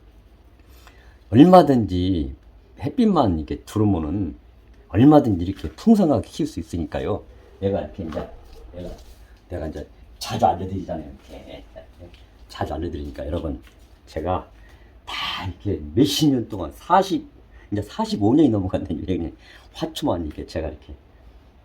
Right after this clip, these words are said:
적용부터 시작해갖고 너무 자랑하는 것 같은 게 아니라 경험이 지-, 자산이더라고. 그래서 여러분들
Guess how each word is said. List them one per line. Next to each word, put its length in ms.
적용부터 440
시작해갖고 600
너무 280
자랑하는 440
것 60
같은 220
게 60
아니라 260
경험이 540
지-, 180
자산이더라고. 840
그래서 180
여러분들 420